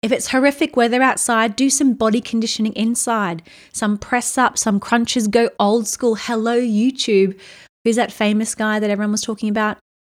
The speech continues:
I never really got into it, but Joe Wicks or someone. I mean, they've got stuff online. Instagram, hello.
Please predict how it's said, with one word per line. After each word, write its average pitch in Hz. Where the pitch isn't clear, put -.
I -
never 202
really 208
got 196
into 190
it, 170
but -
Joe 208
Wicks 208
or 254
someone. 254
I -
mean, 254
they've 233
got -
stuff 220
online. 190
Instagram, 240
hello. 240